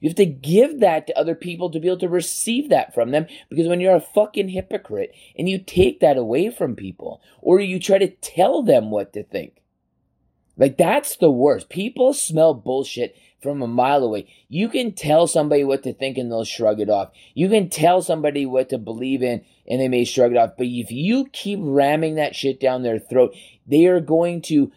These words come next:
not respect you and they're going to go against you, because they know they can sniff out bullshit on their bullshit meter from a mile away if you keep on doing it, which is exactly what's happening in Canada and the United States right now.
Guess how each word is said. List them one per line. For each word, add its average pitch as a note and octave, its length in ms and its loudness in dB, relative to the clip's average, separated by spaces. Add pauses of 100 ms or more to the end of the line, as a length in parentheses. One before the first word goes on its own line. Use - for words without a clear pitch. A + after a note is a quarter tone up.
not D#3 540 0
respect D#3 640 -2
you D#3 100 -4
and D#3+ 100 -6
they're D3+ 120 0
going D#3 260 -2
to D3+ 80 -4
go D3+ 260 2
against D3 600 0
you, D#3 80 -4
because C#3+ 240 -4
they D#3 140 -2
know C#3+ 520 4
they A#2+ 140 -4
can C3 160 -12
sniff G#3 480 -8
out F3 200 0
bullshit D#3+ 460 -4 (220)
on C3+ 100 -2
their C#3 100 2
bullshit D#3 540 0
meter D3+ 220 0
from A2+ 200 0
a A2 60 -2
mile D3 380 0
away D3+ 280 0 (160)
if C3+ 200 -4
you C3+ 240 -6
keep G3+ 320 -8
on F3+ 180 2
doing D3+ 300 -2
it, C#3 240 0
which C#3+ 180 -2
is C3+ 160 -2
exactly C3 800 -2
what's C#3+ 200 -6
happening C#3 500 -4 (240)
in C3 160 -6
Canada D3 640 -2
and A#2 100 -8
the A2+ 80 -4
United A#2 360 -2
States - 400 -6
right A#2 200 -4
now. G2+ 300 -6